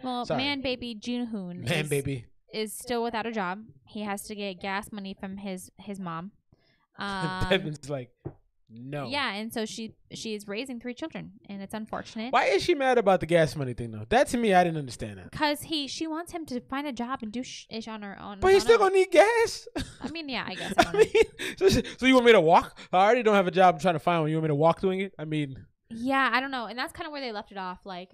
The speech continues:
Speaker 1: oh, man, child still doesn't have money. And,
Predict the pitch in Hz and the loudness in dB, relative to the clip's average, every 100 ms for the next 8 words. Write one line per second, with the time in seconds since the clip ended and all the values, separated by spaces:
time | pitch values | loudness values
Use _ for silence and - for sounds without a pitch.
0 | - 202 190 190 196 196 202 202 190 185 | -14 -12 -12 -12 -12 -12 -8 -6 -6 -8
1 | 185 - 202 190 180 202 196 185 180 180 | -10 -10 -10 -10 -10 -10 -12 -12 -12 -10
2 | 180 180 _ _ _ - 190 185 | -10 -12 _ _ _ -18 -16 -14